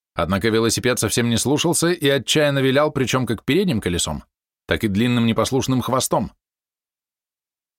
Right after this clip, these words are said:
В конце концов, осознав тщетность попытки, неудачник попытался спрыгнуть с тандема, как с обычного велосипеда, но задел ногой раму и тяжело упал. Мисс Милтон вскочила и взволнованно воскликнула: "Боже мой, надеюсь, он не поранился?"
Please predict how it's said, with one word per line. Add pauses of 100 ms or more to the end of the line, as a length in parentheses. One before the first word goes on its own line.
(180)
В
конце
концов,
осознав
тщетность
попытки,
неудачник
попытался
спрыгнуть
с
тандема,
как
с
обычного
велосипеда, (400)
но
задел
ногой
раму
и
тяжело
упал. (1500)
Мисс
Милтон
вскочила
и
взволнованно
воскликнула:
"Боже
мой,
надеюсь,
он
не
поранился?"